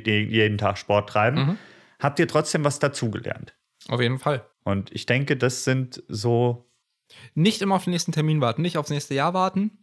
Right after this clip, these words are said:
Speaker 1: Genau.
Speaker 2: Nicht auf nächste Woche Mittwoch um acht Uhr macht ihr Sport, macht ihr, weiß ich nicht, fangt ihr endlich an, den Abwasch zu machen, der seit einer Weile dasteht.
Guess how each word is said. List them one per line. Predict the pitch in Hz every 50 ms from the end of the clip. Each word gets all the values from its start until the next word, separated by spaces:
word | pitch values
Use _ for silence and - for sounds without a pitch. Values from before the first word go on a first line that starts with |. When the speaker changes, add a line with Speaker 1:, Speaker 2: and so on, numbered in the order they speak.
| _ -
Speaker 1:
Genau. | 123 113 104 98 92 98 - - _ _ _ _ _ _ _ -
Speaker 2:
Nicht | 170 143 160 165 - -
auf | 156 147 143 -
nächste | 160 156 156 - 156
Woche | 151 147 151
Mittwoch | 151 165 165 - 180 175 175 175 127 - - - - -
um | 156 147 147 147 151 151 156 151 - _ _ _ _ _
acht | - 143 - - - -
Uhr | 165 151
macht | 151 151 - -
ihr | 147
Sport, | - - - 151 156 156 170 - - - _ _ _ _ _ _ _ _ _ _ _ _
macht | - 143 139 139 - - -
ihr, | 170 143 143 143 135
weiß | 139 143 143
ich | 147 147 -
nicht, | 156 147 139 - - - -
fangt | 151 151 143
ihr | 151 156
endlich | 147 151 - 156 147 - -
an, | - 139 143 147 147 151 151 151 139
den | 147 143 -
Abwasch | 143 - - 160 - -
zu | - -
machen, | 156 151 151 156
der | 151 143
seit | 147 147 147
einer | 156 147 139
Weile | 143 139 143 139
dasteht. | 139 135 143 143 - - 147 143 143 -